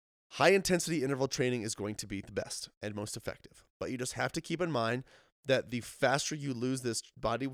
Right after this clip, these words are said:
body fat and the more you have to work for it, the higher your chances are of rebound. If you take your time and you slowly lose that body fat, you have a lower chance of rebound. Both are fine. You just need to be aware of what the situation is and have a plan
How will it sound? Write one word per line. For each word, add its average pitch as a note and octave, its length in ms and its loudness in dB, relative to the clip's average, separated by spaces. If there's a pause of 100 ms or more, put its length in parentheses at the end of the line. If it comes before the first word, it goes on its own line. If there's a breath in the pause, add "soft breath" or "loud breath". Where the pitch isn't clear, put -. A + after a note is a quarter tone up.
(120)
body A#2 240 0
fat E3 300 2 (440)
and B2 140 0
the A#2 40 -2
more A#2+ 160 2
you C3 120 0
have A#2+ 140 0
to A#2+ 80 -4
work B2+ 220 0
for F3 180 6
it, G#3 120 2 (840)
the G#2+ 140 2
higher C3 260 6
your C3 160 2
chances A#2 400 -2
are G2 120 0
of G2 120 -6
rebound. F#2+ 380 -10 (440 loud breath)
If C3+ 180 0
you D3 120 -2
take D#3+ 320 2
your C3 100 0
time C3 480 2 (100)
and A#2+ 200 0
you A2+ 60 -2
slowly C3+ 1120 2
lose B2 280 -2
that B2+ 200 2
body B2 240 2
fat, F3 320 2 (280 loud breath)
you C#3 120 4
have B2+ 100 4
a C#3+ 60 2
lower A#2+ 220 4
chance C3+ 300 -4
of C3 100 -4
rebound. B2+ 340 -4 (320 soft breath)
Both A3 280 10
are F3 100 6
fine. A#2+ 540 2
You C3+ 160 -6
just D#3 180 -2
need D#3+ 100 0
to D3 60 0
be C#3+ 180 -2
aware B2+ 380 4
of A#2 80 -2
what A#2+ 100 -2
the G2+ 80 -10
situation A#2+ 580 0
is F#3 200 2
and A#2+ 160 -2
have B2 200 0
a A#2+ 80 0
plan B2 520 0